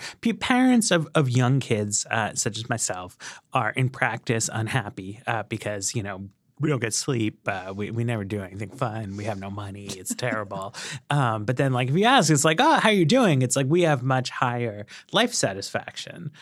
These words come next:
than childless people because we're in Park on a noble human adventure and doing something worthwhile with our lives. And, you know, it's, it's all for, has a meaning. And, and, you know, it, it, it's, it, I'm joking, but it, like, it's true, right? It's like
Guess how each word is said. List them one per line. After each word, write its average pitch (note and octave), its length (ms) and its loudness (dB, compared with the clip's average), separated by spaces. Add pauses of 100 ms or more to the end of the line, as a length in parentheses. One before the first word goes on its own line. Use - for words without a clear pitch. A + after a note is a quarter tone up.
(200)
than G#2 420 -2
childless G2 480 -4
people G2+ 420 -8
because G#2+ 720 -6
we're G#2 600 -12 (380)
in C3+ 200 -4
Park G3+ 540 0
on A#2+ 120 2
a A#2+ 80 0
noble B2 400 -2
human A2+ 300 -2
adventure A#2+ 600 -2
and G2+ 220 -12 (200)
doing A#2+ 200 2
something A#2 220 -2
worthwhile A3+ 520 4
with G#3 140 6
our F3 120 8
lives. C#3 540 6
And, A#2+ 140 2
you B2+ 60 2
know, A#2 180 2
it's, A2 280 -2
it's - 140 -2
all A2+ 180 0
for, - 300 -14
has - 260 -6
a - 60 -12
meaning. E3+ 580 4
And, B2 180 0 (220)
and, F3+ 240 2
you C4 60 4
know, G#3 140 6
it, D3+ 140 4
it, D#3 240 0
it's, C#3 280 -2
it, - 180 -16 (640)
I'm C3+ 220 6
joking, A#2 460 2
but G#3+ 140 2
it, C#4 140 2
like, E4 160 4
it's E4 180 2
true, E4 200 4
right? C3 300 2
It's D#3 140 2
like C#3+ 220 2